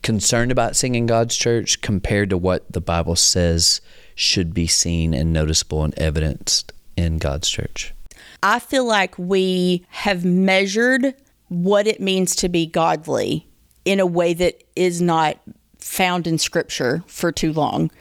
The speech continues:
Speaker 2: I think we measure it by church involvement and by knowledge of theology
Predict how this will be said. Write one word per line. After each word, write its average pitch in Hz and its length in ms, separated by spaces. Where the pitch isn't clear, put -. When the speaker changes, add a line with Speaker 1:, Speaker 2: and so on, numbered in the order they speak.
Speaker 2:
I 165 80
think 175 220
we 185 100
measure 170 380
it 165 200
by 160 480
church 180 320
involvement 190 640
and 175 680
by 160 300
knowledge 175 600
of 170 200
theology 185 960